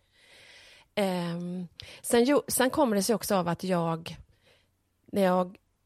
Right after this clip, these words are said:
eh, jag startade, ja, det, vi kommer väl till det också, men, men när jag sa upp mig, jag jobbade på en hjälporganisation som heter Läkarmissionen. Och när jag sa upp mig därifrån så bestämde jag mig för att nu ska jag satsa på min plattform.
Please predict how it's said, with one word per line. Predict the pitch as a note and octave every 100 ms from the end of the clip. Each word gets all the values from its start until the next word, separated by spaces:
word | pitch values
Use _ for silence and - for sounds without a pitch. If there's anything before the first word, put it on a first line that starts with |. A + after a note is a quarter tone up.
| _ _ _ _ _ -
eh, | D#3+ G2+ G2+
jag | G#3
startade, | C4 A3+ G3 F3
ja, | E3 D#3+
det, | D#3+
vi | E3+
kommer | F3+ D3
väl | C#3+
till | -
det | D#3
också, | F#3 - G#3
men, | G3 F#3+ -
men | G3 F#3 F3 E3+ - _ _
när | G3
jag | G3 G3
sa | -
upp | G#3+ - D4+ - D#3+
mig, | D#3
jag | E3+
jobbade | A3 F#3+ F3+
på | - F3 -
en | E3+ E3+ -
hjälporganisation | G3+ - D3+ D3+ E3 - - B3 B3+
som | -
heter | E3 -
Läkarmissionen. | D3+ - E3 D#3+ E3+ A3 - _ _ _ _ _ _ _ _ _ -
Och | E3+ - D#3
när |
jag | D#3 F3
sa | -
upp | A#3 -
mig | G3+
därifrån | F3 E3+ - - - - - - -
så | - F#3
bestämde | F3+ F3+ F#3 E3+ E3+
jag | E3+
mig | E3+
för | G3
att | -
nu | F#3+
ska | -
jag | F#3
satsa | F#3+ - - -
på | E3+
min | E3+ E3+
plattform. | A3+ - - - C4 -